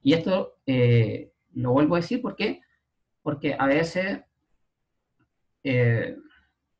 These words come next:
a veces yo veo códigos y, y hay cosas que evidentemente se pueden hacer mucho más óptimas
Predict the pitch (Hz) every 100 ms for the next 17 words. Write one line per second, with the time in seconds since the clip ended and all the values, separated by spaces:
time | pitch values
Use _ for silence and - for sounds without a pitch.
0 | _ _ _ _ - _ _ - 139 156
1 | 170 143 139 131 143 147 151 139 117 117
2 | 120 - _ _ _ _ _ _ 127 120
3 | 117 110 113 113 - - _ 120 120 120
4 | 143 - - 113 - _ _ _ _ 123
5 | 123 131 151 151 170 170 - 165 160 165
6 | - 165 170 - 180 165 196 202 156 160